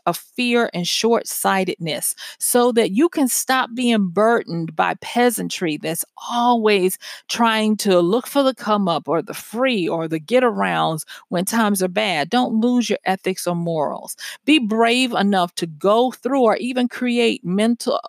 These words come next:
uh, magical doors of new adventures, and strive for the incremental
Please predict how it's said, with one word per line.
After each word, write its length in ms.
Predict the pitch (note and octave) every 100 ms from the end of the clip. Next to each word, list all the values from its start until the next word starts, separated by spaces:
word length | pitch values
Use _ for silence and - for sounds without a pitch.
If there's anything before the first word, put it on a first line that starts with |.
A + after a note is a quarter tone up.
| -
uh, 100 | F3
magical 480 | G#3+ A#3 A#3 - G#3+
doors 500 | F3 A3+ A#3+ G#3 -
of 120 | F3
new 260 | F#3+ A#3
adventures, 760 | A#3+ F3+ A3+ A#3+ - - - - - - -
and 280 | - G#3 G3+ -
strive 720 | - C#4+ D#4 D#4+ B3 F3+ F3 - -
for 520 | - B3 A#3+ G#3 F3+ - -
the 300 | F#3+ G3+ - -
incremental 640 | C4 D4+ - G#3+ G3+ F#3+